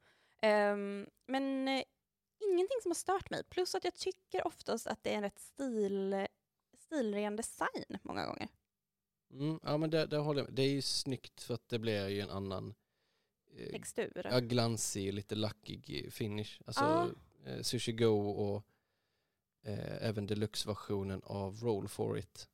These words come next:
Speaker 1: Mm.
Speaker 2: som G-, Gamerate har, eh, har gett ut är,
Speaker 1: Just
Speaker 2: är ju
Speaker 1: det.
Speaker 2: väldigt snygga.
Speaker 1: Ja.
Speaker 2: Men det är också, tappar du den, då är det ju kört. Alltså
Speaker 1: Men det är det med papplåda också.
Speaker 2: Ja, men de klarade, de, de, eh,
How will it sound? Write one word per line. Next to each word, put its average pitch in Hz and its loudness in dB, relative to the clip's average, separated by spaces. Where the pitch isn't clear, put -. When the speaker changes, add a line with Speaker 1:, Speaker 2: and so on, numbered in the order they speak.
Speaker 1:
Mm. 254 -2
Speaker 2:
som 277 0
G-, 220 -2
Gamerate 107 -2
har, 104 0
eh, 101 -2
har 117 -2
gett 107 -2
ut - -8
är, - -2
Speaker 1:
Just 104 2
Speaker 2:
är 120 8
ju 117 8
Speaker 1:
det. 107 4
Speaker 2:
väldigt 113 4
snygga. - -4
Speaker 1:
Ja. 226 4
Speaker 2:
Men 120 0
det 127 8
är - 8
också, 117 0
tappar 120 -2
du 135 0
den, 170 -2
då 127 -2
är 127 0
det 131 -2
ju 123 -2
kört. - -8
Alltså 117 2
Speaker 1:
Men 247 2
det 233 8
är 208 10
det 202 8
med 190 4
papplåda 180 2
också. - -2
Speaker 2:
Ja, 143 2
men 156 0
de 151 -2
klarade, 151 0
de, 127 0
de, 131 0
eh, 120 -4